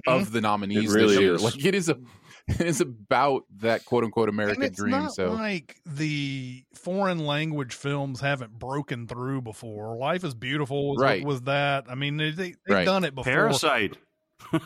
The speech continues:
Speaker 3: Yeah, Parasite,
Speaker 1: Yeah.
Speaker 3: of course. Yeah, I mean, it's, it's, uh, it's kinda silly at this point to even suggest that a foreign language film can't cross over.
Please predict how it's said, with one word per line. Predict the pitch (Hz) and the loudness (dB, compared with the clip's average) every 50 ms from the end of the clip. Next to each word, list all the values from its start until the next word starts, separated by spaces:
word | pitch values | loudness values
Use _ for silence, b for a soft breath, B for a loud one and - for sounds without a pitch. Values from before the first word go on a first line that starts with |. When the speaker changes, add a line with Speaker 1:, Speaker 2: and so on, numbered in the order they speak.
| - - 156 | -6 -4 0
Speaker 3:
Yeah, | 220 269 262 175 110 - | 2 4 2 2 0 0
Parasite, | - 151 175 180 175 160 - 175 165 156 151 | 0 2 4 4 2 2 2 2 4 4 6
Speaker 1:
Yeah. | 135 131 | 4 4
Speaker 3:
of | 113 | 2
course. | 160 160 151 156 160 151 - - - 180 | 2 2 2 2 2 0 0 -4 -4 -2
Yeah, | 190 196 165 139 120 120 123 | 0 2 2 2 0 -2 -2
I | 147 175 | -2 0
mean, | 190 202 202 196 190 185 190 | 2 2 2 2 2 0 0
it's, | 185 185 185 180 - - - | -2 -2 -4 -6 -6 -6 -4
it's, | 202 208 202 170 - - - - - | -2 -2 -2 -2 -4 -6 -6 -6 -6
uh, | 190 180 175 170 170 | -4 -4 -2 -2 -2
it's | 170 175 147 - | -4 -6 -8 -8
kinda | - - 220 226 196 160 | -6 -4 -4 -2 -2 -2
silly | - - 165 165 165 151 147 139 | -4 -2 0 0 0 0 0 -2
at | 135 120 | -2 -2
this | - 139 - - | -4 -4 -6 -4
point | - 147 143 139 131 117 | -4 -4 -4 -4 -4 -4
to | - 139 131 127 127 123 131 135 | -6 -6 -4 -4 -6 -8 -8 -8
even | 143 147 135 123 131 127 123 123 120 117 117 120 110 | -8 -8 -8 -8 -8 -8 -8 -8 -10 -10 -10 -10 -10
suggest | - - 135 127 113 - 135 131 127 135 139 135 - - - - 139 | -8 -8 -8 -8 -8 -8 -4 -2 0 0 0 -2 -4 -8 -12 -6 -4
that | 135 127 | -4 -2
a | 123 113 | -4 -6
foreign | - 135 135 131 127 123 | -6 -6 -6 -6 -6 -6
language | 120 123 123 123 123 117 113 - | -6 -8 -8 -8 -10 -10 -12 -12
film | - 123 120 117 117 - | -12 -10 -10 -10 -10 -8
can't | - 127 117 117 - _ | -8 -8 -8 -10 -12 _
cross | - - 131 123 120 110 - - | -10 -6 -6 -4 -4 -6 -8 -10
over. | 117 117 120 113 110 110 104 104 | -12 -12 -12 -12 -12 -12 -12 -12